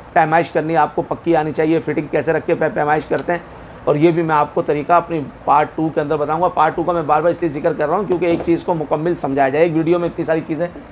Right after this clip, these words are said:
समझाई नहीं जा सकती हैं और इसके ऊपर अगर मैं चाहूँ तो पाँच छः वीडियो बना सकता हूँ, मगर मैं वो ज़रा थोड़ी सी मेरी वीडियो लंबी हो गई होगी, मैं इसके लिए माजरत खा हूँ आपसे। आप मेरी वीडियो मुकम्मल देखें। अगर अभी तक आपने मेरा चैनल सब्सक्राइब नहीं करा तो प्लीज़ subscribe करें, bell का बटन press कर ले करें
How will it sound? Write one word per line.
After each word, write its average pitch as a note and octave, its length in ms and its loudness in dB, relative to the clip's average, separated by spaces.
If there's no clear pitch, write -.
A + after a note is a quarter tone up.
समझाई D#3 440 2
नहीं D#3 140 0
जा C#3+ 140 2
सकती B2 240 -4
हैं D#3+ 80 2
और E3 80 4
इसके E3 180 2
ऊपर F3+ 140 4
अगर F3+ 140 4
मैं F3 120 0
चाहूँ F3 240 2
तो F3+ 80 0
पाँच E3 300 0
छः F3+ 100 -2
वीडियो D#3 240 0
बना C#3 240 -2
सकता - 260 -8
हूँ, C#3 100 -6
मगर F3 240 6
मैं E3+ 160 2
वो E3+ 140 4
ज़रा E3 160 4
थोड़ी D#3+ 160 -2
सी E3+ 80 2
मेरी F3 160 4
वीडियो D#3+ 240 2
लंबी D#3 240 2
हो F3+ 120 4
गई F#3 120 4
होगी, F3+ 220 2
मैं E3 120 2
इसके D#3+ 200 -2
लिए E3 140 2
माजरत C#3+ 380 0
खा F3 120 2
हूँ F3+ 140 2
आपसे। F3 360 0
आप D#3+ 140 6
मेरी E3 160 4
वीडियो D3+ 260 2
मुकम्मल E3 380 -2
देखें। E3 160 -2
अगर E3 160 2
अभी D3+ 160 0
तक E3+ 140 2
आपने D#3+ 200 4
मेरा D#3+ 160 0
चैनल E3 240 -2
सब्सक्राइब D#3+ 380 -2
नहीं D#3+ 80 -8
करा D#3 80 -2
तो D#3+ 80 0
प्लीज़ D3+ 220 -4
subscribe D#3+ 400 0
करें, E3 260 -2
bell D3 180 0
का E3 80 2
बटन D3+ 260 0
press D#3+ 320 2
कर F3+ 140 2
ले E3+ 220 4
करें F3+ 280 -2